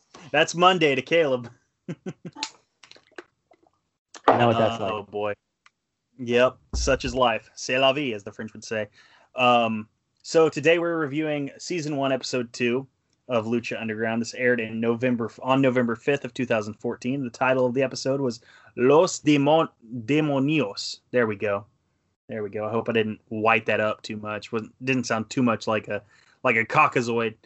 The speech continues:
Speaker 1: Um, <laughs> so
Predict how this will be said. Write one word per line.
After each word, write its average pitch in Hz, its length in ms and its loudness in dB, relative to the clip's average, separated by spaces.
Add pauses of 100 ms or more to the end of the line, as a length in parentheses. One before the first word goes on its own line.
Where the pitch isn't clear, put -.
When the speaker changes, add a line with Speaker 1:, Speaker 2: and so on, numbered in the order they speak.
(500)
Speaker 1:
Um, 113 340 -2 (640)
<laughs> - 600 -20
so 165 480 6